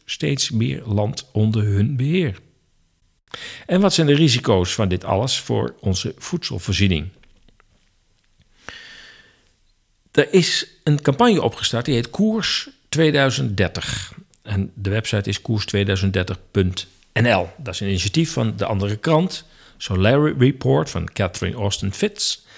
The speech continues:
en van esa's Radio Moddergat. En, ehm, in die campagne vragen we aandacht voor deze grote verbouwing. Heel veel mensen hebben nog niet in de gaten wat dat allemaal zou kunnen betekenen.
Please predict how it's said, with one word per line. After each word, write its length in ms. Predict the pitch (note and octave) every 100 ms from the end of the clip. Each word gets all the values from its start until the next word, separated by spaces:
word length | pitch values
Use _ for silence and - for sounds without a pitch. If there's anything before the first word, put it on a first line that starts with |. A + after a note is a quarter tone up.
| - - -
en 180 | D#3+
van 200 | B2+ B2+
esa's 480 | C3 G2+ G2 F2 -
Radio 300 | G2 E2+ F2+
Moddergat. 560 | G2 A#2+ A2 - - - _ _ - - - - - - - - - _ _
En, 420 | - B2 B2+ - _
ehm, 420 | B2 A#2 A2+ A2+ F3 - _ _ -
in 140 | G3 G3+
die 100 | G3
campagne 500 | C3 B2 C3 B2+ C3
vragen 340 | - B2+ A#2
we 160 | A2+ -
aandacht 560 | F3+ G3+ E3 - -
voor 200 | - D3
deze 340 | C3+ A#2+ G#2+ -
grote 640 | - - C3+ D3+ D3+ - - -
verbouwing. 720 | - B2+ B2+ B2 F#2+ F#2 - _ _ _ _ _ _ _ _ _ _
Heel 280 | - G2+ E3
veel 120 | -
mensen 340 | A2+ B2+ B2 A2
hebben 180 | A2+
nog 100 | G2
niet 260 | G2 A2+ -
in 120 | -
de 80 | G#2+
gaten 460 | - G#2+ G#2 F#2 F2+
wat 200 | A#2 -
dat 180 | G#2+
allemaal 520 | A2+ G#2 F#2+ F#2 G#2 -
zou 280 | - A2 F2+
kunnen 220 | B2 G2+
betekenen. 560 | F#2+ F#2+ D#3 C#3 E2+